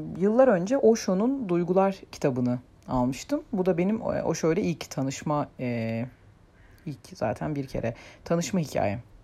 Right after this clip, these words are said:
E, ve sonrasında da, e, hemen hızlıca ayrıldık. Çünkü ben, yani hiç bana uygun değilmiş. Yani eminim kendi içinde çok doğrudur. E,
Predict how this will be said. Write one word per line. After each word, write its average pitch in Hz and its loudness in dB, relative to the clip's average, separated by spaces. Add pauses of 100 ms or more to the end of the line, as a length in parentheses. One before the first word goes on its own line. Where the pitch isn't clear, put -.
(840)
E, 139 0
ve 170 -2
sonrasında 143 2
da, 208 2
e, 139 4
hemen 156 0
hızlıca 147 2
ayrıldık. 143 2 (300)
Çünkü 214 2 (100)
ben, 175 2
yani 143 -2
hiç 170 -4
bana 135 6
uygun 117 0
değilmiş. - -8 (140)
Yani 127 0
eminim 202 2
kendi 143 -2
içinde 139 0 (140)
çok 175 -2
doğrudur. 131 2 (440)
E, 127 -2